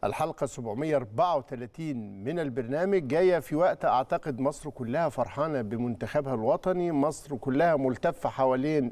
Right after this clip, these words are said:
الفريق القومي اللي بيخوض فعاليات كأس الأمم الأفريقية بكل همة إن شاء الله، والأهلي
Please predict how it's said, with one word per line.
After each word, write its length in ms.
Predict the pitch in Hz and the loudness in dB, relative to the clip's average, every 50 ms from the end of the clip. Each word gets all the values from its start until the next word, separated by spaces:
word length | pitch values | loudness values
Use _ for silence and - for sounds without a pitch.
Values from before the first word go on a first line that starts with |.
| - - | -2 -4
الفريق 460 | 120 104 - - 127 131 151 156 135 | -4 -4 -2 0 0 2 2 2 2
القومي 520 | 135 123 - - 143 139 143 131 127 113 | 0 -2 0 2 2 2 2 2 -2 -4
اللي 160 | 120 117 117 | -2 -2 -2
بيخوض 520 | 107 127 120 113 - - 160 165 160 131 104 - - - - - - - _ _ | 0 0 -2 -2 -2 -2 0 0 0 0 -2 -6 -14 -20 -20 -20 -20 -20 _ _
فعاليات 440 | - - 110 104 127 123 147 151 - | -2 0 0 2 2 2 0 -2 -2
كأس 300 | - 170 147 135 - - | -2 -2 -2 -2 -2 -4
الأمم 360 | 135 117 143 147 147 143 131 | -2 -2 0 0 0 0 0
الأفريقية 580 | 127 101 - - - 127 120 - 151 156 156 151 | 0 0 -2 -2 -2 -4 -4 -2 0 0 2 2
بكل 640 | - 139 131 123 123 - - 170 180 165 143 131 123 | 0 0 -2 -4 -4 -2 0 0 2 4 4 2 2
همة 360 | 107 117 156 160 156 139 127 | 2 0 0 0 0 0 0
إن 200 | 104 117 120 117 | 0 0 -2 -4
شاء 280 | - - 160 160 165 156 | -2 0 2 4 4 4
الله، 300 | 139 147 160 180 190 - - - _ _ _ _ _ _ - | 4 4 4 4 4 2 -2 -12 _ _ _ _ _ _ 0
والأهلي 640 | 131 135 135 139 151 143 135 127 131 131 127 - | 2 2 2 2 0 0 0 0 0 -2 -2 -4